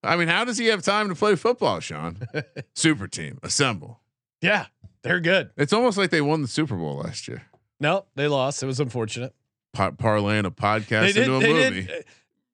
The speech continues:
Speaker 2: you do talk a bunch of shit for a guy. I
Speaker 1: What do
Speaker 2: mean,
Speaker 1: you mean talking shit?
Speaker 2: uh, this is talking
Speaker 1: Well,
Speaker 2: some
Speaker 1: I'm,
Speaker 2: shit.
Speaker 1: we're just talking about football.
Speaker 2: Oh and three last year, including
Speaker 1: Yep.
Speaker 2: a thirty-eight to seven
Speaker 1: Yep.
Speaker 2: ass whooping
Speaker 1: Oh,
Speaker 2: in the playoffs.
Speaker 1: if I was into tattoos, I'd, I'd also have a tattooed chip on my shoulder.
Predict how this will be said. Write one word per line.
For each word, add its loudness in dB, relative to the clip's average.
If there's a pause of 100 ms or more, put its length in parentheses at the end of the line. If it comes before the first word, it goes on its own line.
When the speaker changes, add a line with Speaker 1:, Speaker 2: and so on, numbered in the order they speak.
Speaker 2:
you 2
do 4
talk 2
a -2
bunch 0
of -4
shit 0
for -4
a 0
guy. 2
I 2
Speaker 1:
What 2
do 4
Speaker 2:
mean, 4
Speaker 1:
you 2
mean 2
talking -2
shit? -8 (380)
Speaker 2:
uh, 0 (180)
this -6
is -4
talking 2
Speaker 1:
Well, 2
Speaker 2:
some 0
Speaker 1:
I'm, 4
Speaker 2:
shit. 0
Speaker 1:
we're 2
just -2
talking 2
about 2
football. -2 (300)
Speaker 2:
Oh 6
and 0
three 6
last 2
year, 4
including 4
Speaker 1:
Yep. 6
Speaker 2:
a -20
thirty-eight 4
to -4 (100)
seven 4
Speaker 1:
Yep. -10
Speaker 2:
ass 2
whooping 2
Speaker 1:
Oh, 6
Speaker 2:
in -4
the -2
playoffs. 0
Speaker 1:
if 2
I 6
was 2
into 0
tattoos, 2
I'd, 4
I'd 2
also 0
have 0
a -4
tattooed 0
chip 0
on -4
my -2
shoulder. -6